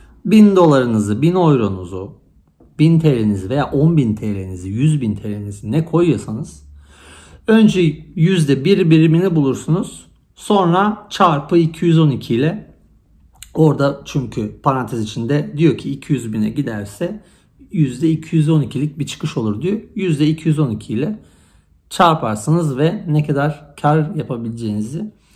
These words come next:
görürsünüz. <clears throat> Ee, ikinci senaryo, e, birazcık daha tutucu bir senaryo, öyle söyleyeyim.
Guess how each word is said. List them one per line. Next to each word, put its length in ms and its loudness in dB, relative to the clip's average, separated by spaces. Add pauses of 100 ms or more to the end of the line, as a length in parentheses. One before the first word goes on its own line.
(480)
görürsünüz. 720 -2 (500)
<clears throat> 100 6 (1400)
Ee, 420 6
ikinci 480 4
senaryo, 680 4 (2250)
e, 280 6
birazcık 520 4
daha 600 2
tutucu 440 4
bir 40 0
senaryo, 640 0
öyle 280 4
söyleyeyim. 600 -4